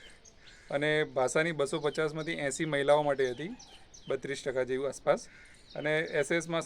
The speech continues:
છસોમાંથી એકસો નવ્વાણું, એવી તેત્રીસ ટકા થોડું ઓફ હતું, અને ટોટલ સોળસોમાંથી પાંચસો ને ત્રીસ મહિલા ઉમેદવારો માટે હતી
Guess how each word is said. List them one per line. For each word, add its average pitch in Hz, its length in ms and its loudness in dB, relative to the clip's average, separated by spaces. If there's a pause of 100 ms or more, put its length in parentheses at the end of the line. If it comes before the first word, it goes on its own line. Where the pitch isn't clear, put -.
છસોમાંથી 156 440 0
એકસો 156 320 -4
નવ્વાણું, 147 440 2
એવી 143 120 -4
તેત્રીસ 139 360 -10
ટકા 143 180 0
થોડું 143 280 0
ઓફ 147 120 0
હતું, 143 180 -2
અને 202 140 -8
ટોટલ 160 280 2
સોળસોમાંથી 160 560 -2 (460)
પાંચસો 151 360 6
ને 185 80 2
ત્રીસ 175 460 -2 (180)
મહિલા 139 340 0
ઉમેદવારો 165 460 2
માટે 156 320 -2
હતી 165 240 -4